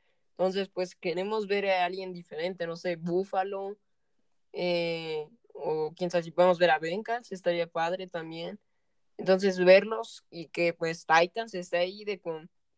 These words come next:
como muy fuerte para poder llegar al Super Bowl. Y, pues, estaría un poco difícil el ganarlo, pero, pues, de que se puede, es posible. Sí, bueno, mi pick favorito es Packers, entonces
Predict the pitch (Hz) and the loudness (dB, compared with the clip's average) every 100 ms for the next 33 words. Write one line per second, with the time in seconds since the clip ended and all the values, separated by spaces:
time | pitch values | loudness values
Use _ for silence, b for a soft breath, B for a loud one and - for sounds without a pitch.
0 | _ _ _ _ 165 170 170 190 214 196 | _ _ _ _ -2 0 4 4 4 4
1 | 190 185 - 214 - 180 170 175 170 170 | 2 2 -4 -10 -2 -2 0 -2 0 0
2 | 180 180 190 190 160 160 160 202 220 _ | -2 -4 -4 -10 -14 -12 -10 -10 -12 _
3 | _ 175 175 165 165 160 180 180 180 175 | _ -18 -16 -14 -14 -4 4 4 4 -2
4 | - - - 175 170 175 196 226 254 247 | -8 -16 -6 -6 2 2 2 0 4 6
5 | 208 - 185 175 208 214 - _ _ _ | 6 4 -10 -8 -8 -8 -14 _ _ _
6 | _ _ _ - 160 165 160 160 165 180 | _ _ _ -12 -8 -6 -6 -2 0 0
7 | 202 240 - 220 170 170 156 151 170 165 | 0 -10 0 0 2 0 -2 -6 -8 -10
8 | 147 - 175 220 247 403 180 185 - - | -14 -8 -4 -4 -4 -4 0 -2 -2 -18
9 | - - - _ _ - 170 190 214 180 | -20 -20 -20 _ _ -14 -10 -4 0 0
10 | 160 - _ _ _ _ _ _ - 170 | -2 -14 _ _ _ _ _ _ -2 0
11 | 160 180 160 165 165 160 156 - - 190 | 2 0 0 -6 -8 -8 -12 -16 -4 -2
12 | 180 196 190 190 185 - 190 185 - 180 | 4 6 6 4 -2 2 6 6 4 -8
13 | 214 185 170 175 175 165 - | -8 -8 -4 -4 -6 -12 -16